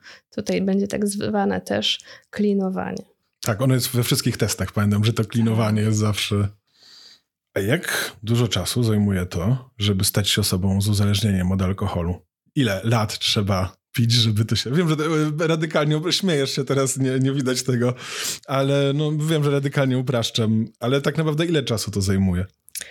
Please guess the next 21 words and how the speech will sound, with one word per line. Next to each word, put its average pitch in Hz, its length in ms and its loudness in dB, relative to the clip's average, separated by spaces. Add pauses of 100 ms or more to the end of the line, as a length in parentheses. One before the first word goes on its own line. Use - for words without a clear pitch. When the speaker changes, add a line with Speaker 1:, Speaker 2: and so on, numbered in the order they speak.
(800)
Speaker 1:
Mm, 247 560 0 (400)
wiesz 240 180 0
co, 240 360 -2 (260)
tak 269 160 -2
śmieję 240 560 0
się, 196 220 -2
bo 196 180 -4 (800)
też 226 180 0
były 220 240 0
takie 226 360 -2
różne 220 280 -2
sformułowania 208 720 0
w 196 60 0
internecie, 226 880 0
też, - 220 -4
e, - 220 -6 (100)
padały 220 400 2
przez 220 220 -6
różnych 214 340 -2
polityków 240 600 -2
różne 233 380 0